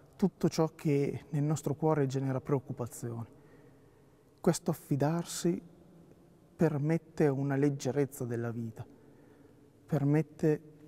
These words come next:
di poter sentirsi liberi di fare questa strada senza preoccupazioni. Un secondo aspetto lo dà, eh, il fatto che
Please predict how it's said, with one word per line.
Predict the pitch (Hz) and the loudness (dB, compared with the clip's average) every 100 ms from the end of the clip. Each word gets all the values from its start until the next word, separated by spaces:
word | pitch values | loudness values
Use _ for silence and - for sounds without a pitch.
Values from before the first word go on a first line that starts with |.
| - - | -20 -16
di | 147 147 143 - - - - - | -4 0 0 -2 -10 -20 -20 -8
poter | - - 160 147 143 127 123 120 - - - - - - | -6 2 2 2 -2 -4 -6 -10 -14 -20 -20 -20 -20 -18
sentirsi | - 165 139 180 165 151 165 139 131 | -4 0 2 2 0 0 0 2 2
liberi | 143 175 165 190 190 - - - - - - - | 4 2 4 2 2 0 -10 -20 -20 -20 -20 -4
di | 151 151 151 143 139 135 135 131 - | 0 2 2 2 2 0 -2 -8 -14
fare | - 160 151 | -2 0 2
questa | 131 147 - | 0 -4 -2
strada | 135 - 156 151 143 | -8 -2 0 0 -2
senza | - 160 170 - | 0 2 0 -2
preoccupazioni. | - 143 123 131 120 - - 117 117 - - - - - - - - - - _ - _ - - - | -4 -4 -4 -6 -8 -8 -8 -6 -8 -12 -20 -20 -20 -20 -20 -20 -20 -20 -20 _ -20 _ -20 -20 2
Un | 165 | 4
secondo | 180 151 214 147 | 4 4 2 2
aspetto | - - 202 - - 156 - - - - | 0 0 0 -2 -4 -4 -4 -14 -20 -10
lo | 165 151 | 0 2
dà, | 147 143 - - - - - - - | 2 0 -2 -8 -18 -20 -20 -18 -6
eh, | 147 139 135 131 127 | -2 -2 0 0 0
il | 131 131 | 0 2
fatto | 170 - | 2 2
che | 156 151 | 2 2